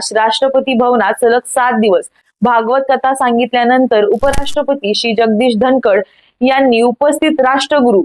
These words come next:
म्हणून घोषित करण्यात आलंय. पण हे पुंडलिक गोस्वामीजी महाराज नेमके आहेत तरी कोण, हेही सविस्तर जाणून घेऊया. साधू बनणं हा खरोखरच एक आव्हानात्मक प्रवास असू शकतोय,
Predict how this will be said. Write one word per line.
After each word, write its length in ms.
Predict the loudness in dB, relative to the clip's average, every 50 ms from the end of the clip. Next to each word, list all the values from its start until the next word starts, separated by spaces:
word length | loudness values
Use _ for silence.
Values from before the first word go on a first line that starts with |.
| -2
म्हणून 280 | -2 -2 0 2 2 2
घोषित 300 | 2 2 2 2 0 -4 -2 -2
करण्यात 340 | 0 0 2 0 0 0
आलंय. 240 | 0 2 2 0 -2 -4 -8 _ _ _ _ _ _ _ _ _
पण 140 | 0 0 2
हे 80 | 0 0
पुंडलिक 580 | -2 0 0 2 2 2 0 0 0 0 0 0
गोस्वामीजी 640 | 0 0 0 0 0 0 0 2 0 0 0 0 0
महाराज 460 | 0 0 0 0 0 2 2 0 0
नेमके 260 | 0 -2 0 0 0
आहेत 220 | 0 0 0 -2 -2 -2
तरी 180 | -2 -2 -2 -2
कोण, 240 | -2 -2 -2 -2 -4 -8 _ _ _ _ _ _ _ _
हेही 280 | 0 0 2 0 0 -2 0 0
सविस्तर 440 | 0 0 0 -2 0 0 0 0
जाणून 280 | 0 0 -2 -2 -2 0
घेऊया. 280 | 2 2 2 2 2 0 -4 _ _ _ _ _ _ _
साधू 360 | -4 -2 0 2 2 2 2 2
बनणं 300 | 2 2 2 2 2 2
हा 200 | 2 2 0 0 0
खरोखरच 520 | 0 2 2 2 2 2 2 2 2 2 2
एक 140 | 0 0 0
आव्हानात्मक 640 | 0 0 2 2 2 0 0 -2 -2 -2 -4 -4 -2
प्रवास 280 | -2 -2 0 0 0 0
असू 200 | -2 -2 -2 -2
शकतोय, 400 | -2 -2 -6 -2 _ -2 -2